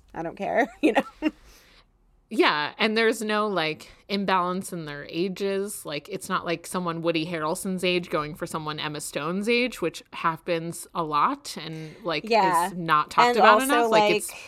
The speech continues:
Speaker 1: Jesse Eisenberg is, like, the beta and kind of, like, you know, she's the one punching down, which is fun. <laughs>
Speaker 2: Yeah, they, the,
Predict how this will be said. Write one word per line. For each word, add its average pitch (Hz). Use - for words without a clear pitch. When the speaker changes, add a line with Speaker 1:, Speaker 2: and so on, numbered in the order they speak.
Speaker 1:
Jesse 202
Eisenberg 185
is, 180
like, 165
the 196
beta 156
and 196
kind 180
of, 180
like, -
you 240
know, 175
she's 240
the 262
one 208
punching 202
down, 175
which 190
is 165
fun. 165
<laughs> 320
Speaker 2:
Yeah, 160
they, 190
the, 175